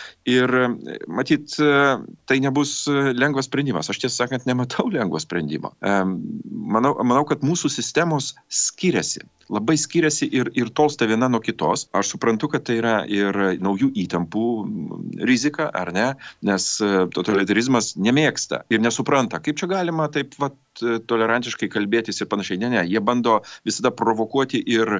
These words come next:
mūsų pusėje sukelti tam tikrą įtampą, nepasitikėjimą. Ar mes teisingai einam? Pažiūrėkite dabar Lietuvoj diskusijos.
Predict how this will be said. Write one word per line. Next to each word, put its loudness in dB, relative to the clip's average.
mūsų -2
pusėje 0
sukelti -2
tam -2
tikrą -2
įtampą, 0
nepasitikėjimą. -2
Ar 0
mes -4
teisingai 0
einam? -2
Pažiūrėkite -2
dabar -2
Lietuvoj 0
diskusijos. 0